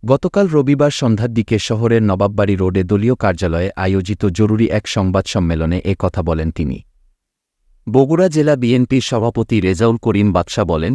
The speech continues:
কোর্ট চত্বরে হিরো আলমের ওপর হামলার ঘটনায় বিএনপি তীব্র নিন্দা জানায়।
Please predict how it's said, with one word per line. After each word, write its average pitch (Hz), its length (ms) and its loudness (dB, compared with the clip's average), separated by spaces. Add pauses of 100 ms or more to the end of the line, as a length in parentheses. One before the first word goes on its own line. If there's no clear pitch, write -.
(100)
কোর্ট 123 280 0
চত্বরে 110 420 0
হিরো 113 340 0
আলমের 110 380 2
ওপর 107 240 0
হামলার 92 380 0
ঘটনায় 104 440 -2
বিএনপি 101 440 0
তীব্র 101 300 -2
নিন্দা 87 280 0
জানায়। 76 340 -6